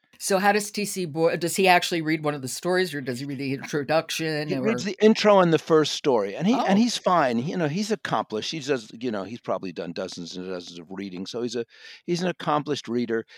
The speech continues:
Speaker 2: But the actors who read are far better. There's a couple of stories that are truly masterful.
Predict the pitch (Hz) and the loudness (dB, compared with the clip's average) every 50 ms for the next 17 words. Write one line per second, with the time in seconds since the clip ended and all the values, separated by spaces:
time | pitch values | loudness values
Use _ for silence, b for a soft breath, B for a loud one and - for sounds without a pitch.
0 | B B B 123 156 139 98 87 _ _ _ _ 127 143 - - - 156 160 160 | B B B 2 2 2 2 0 _ _ _ _ -12 -12 -8 -2 0 0 0 0
1 | - - 131 110 - - - 110 110 98 95 95 92 87 90 - - - 98 101 | -2 -4 -4 -4 -4 -6 -8 -8 -8 -6 -6 -8 -8 -10 -14 -14 -12 -10 -8 -8
2 | 92 - - 110 98 95 85 98 87 - - - - _ _ _ _ - 117 127 | -8 -6 -6 -6 -6 -6 -6 -10 -12 -12 -14 -20 -20 _ _ _ _ -10 -6 -6
3 | 127 123 120 120 117 _ - - - - - - 196 143 - - - 147 131 120 | -6 -6 -6 -8 -10 _ -12 -6 -6 -6 -4 -2 -4 -4 -4 -4 -2 0 0 0
4 | 107 107 113 - - 117 117 113 110 - - - - 226 214 170 131 113 113 120 | 0 -2 -6 -8 -8 -6 -4 -4 -6 -6 -8 -6 -6 -4 -2 -2 0 0 0 0
5 | 123 123 127 - - 101 85 - - - - - | 0 -2 -4 -6 -10 -12 -14 -14 -14 -18 -18 -18